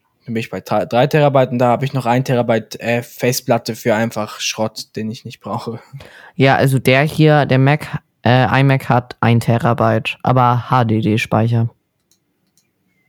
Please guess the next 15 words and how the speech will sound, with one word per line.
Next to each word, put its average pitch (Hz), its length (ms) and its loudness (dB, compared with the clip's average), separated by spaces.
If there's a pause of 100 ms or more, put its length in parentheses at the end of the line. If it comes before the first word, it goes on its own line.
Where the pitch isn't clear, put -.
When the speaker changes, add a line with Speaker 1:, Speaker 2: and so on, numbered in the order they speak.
(380)
Speaker 1:
Ja, 143 160 0
okay, 131 180 -2
ja. 113 140 0 (800)
Ich - 80 -10
sag, 127 160 -2
der 117 120 0
S 123 120 -2
S 123 100 -6
D 117 100 -4
ist - 220 -8
so 113 280 -4
geil 107 380 -2
und 110 140 -10
so 107 220 -8
schnell. 95 360 -8